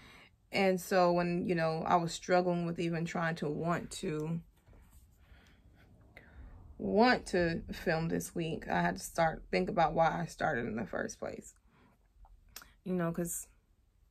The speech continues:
as people of color, we need spaces and places that we can just let our hair down and just, and just be. I think it was, um, James Baldwin who said,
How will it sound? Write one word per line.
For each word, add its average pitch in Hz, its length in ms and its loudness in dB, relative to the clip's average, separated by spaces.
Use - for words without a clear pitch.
as 190 200 -2
people 208 280 -2
of 196 140 -8
color, 190 320 -4
we 190 200 -2
need 208 360 2
spaces 175 840 -4
and 185 120 -2
places 180 440 -2
that 165 120 -2
we 170 120 0
can 214 180 2
just 170 220 -2
let 156 340 -4
our 165 140 -2
hair 165 240 -4
down 156 260 -2
and 156 100 -4
just, - 440 -14
and 202 140 0
just 214 420 0
be. 170 440 -4
I 190 120 -2
think 208 320 -2
it 196 120 0
was, 170 760 -2
um, 190 460 -4
James 170 500 -2
Baldwin 208 720 0
who 202 140 0
said, 160 680 -2